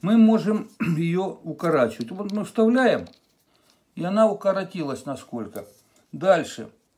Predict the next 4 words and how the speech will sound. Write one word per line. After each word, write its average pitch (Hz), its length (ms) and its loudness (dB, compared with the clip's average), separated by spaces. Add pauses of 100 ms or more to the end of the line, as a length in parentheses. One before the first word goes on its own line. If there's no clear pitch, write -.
(540)
За 143 320 -8
счет 220 260 -6
того, 165 480 -4 (1120)
что - 540 -6